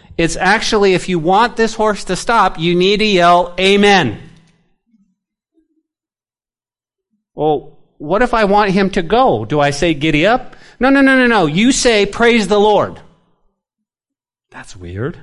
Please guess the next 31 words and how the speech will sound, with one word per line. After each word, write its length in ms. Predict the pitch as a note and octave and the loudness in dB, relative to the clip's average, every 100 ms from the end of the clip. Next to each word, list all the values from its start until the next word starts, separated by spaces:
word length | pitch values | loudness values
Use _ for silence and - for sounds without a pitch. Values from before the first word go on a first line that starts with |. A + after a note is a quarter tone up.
| - | -16
That's 260 | - - | -16 -12
weird." 200 | A2+ C3 | -8 -2
Well, 260 | A3 D4 D4 | 0 0 -2
the 100 | G3+ | -6
preacher 260 | A3+ - - | -4 -4 -2
bought 240 | F3 D#3 | -2 -2
the 240 | D#3+ B2+ - - - | 0 -2 -4 -20 -6
horse 480 | F#3+ F3 E3+ - - - - _ | -2 0 -2 -6 -12 -20 -20 _
and 140 | D#3 D3 | -6 -4
took 160 | D3 | -4
it 80 | D3+ | -2
home, 420 | D3+ F#3 F3 E3+ | 0 0 2 0
and 320 | C#3+ C3 C#3 C#3 | 0 -2 -6 -4
one 240 | E3+ G3 | -2 0
day 160 | F#3+ F3+ | 2 0
the 100 | E3+ | -2
preacher 540 | - G3+ - D#3 C#3+ | -2 -4 -2 -4 -2
decided, 680 | C#3+ C#3 F3 E3+ D#3 C#3 - | -2 -4 -2 0 0 -2 -4
"I 80 | B3 | -2
need 140 | C#4+ | -2
to 80 | C4+ | -2
take 200 | - A3 | -4 -6
the 80 | F#3+ | -4
horse 240 | F3+ F3 | -4 -4
out 160 | C#3+ C#3+ | -6 -6
for 120 | F#3+ | -4
a 60 | A3+ | -2
ride. 320 | D4 G3+ F#2+ - | -2 -2 -8 -12
This 200 | A#2+ - | -14 -12
is 140 | D3+ - | -12 -12
good." 260 | F4+ - | -12 -12